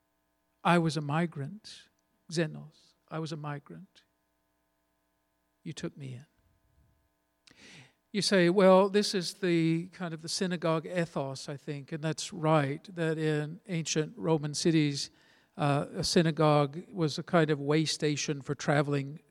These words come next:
Jews as well. Uh, you came to town and you told folks you were part of the Jewish community, and they said, "And do you need a place to stay?" And it was a,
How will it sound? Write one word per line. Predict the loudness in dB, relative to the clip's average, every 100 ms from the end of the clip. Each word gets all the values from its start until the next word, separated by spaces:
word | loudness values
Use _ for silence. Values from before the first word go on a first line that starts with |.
| -16
Jews | -4 -2 -2 -6 -8
as | -6
well. | -2 0 -2 -6 -14 _ _ _ _ _ _ -12
Uh, | -6 -4
you | -6
came | -2 -4 -4
to | -10
town | -4 -2 0 -2 -4
and | -8
you | -10
told | -6 -6 -6
folks | -6 -6 -8 -12
you | -8
were | -8
part | -6 -4 -4
of |
the | -6
Jewish | -6 -6 -8
community, | -8 -4 -2 0 0 0
and | -2
they | -6
said, | -2 -2 -2 -4 -12
"And | -14 -14 -14 -12
do | -10
you |
need | -4 -4
a |
place | -2 -4 -4 -6
to | -8
stay?" | -8 -6 -6 -6
And | -8 -10 -12
it |
was | -10 -6
a, | -6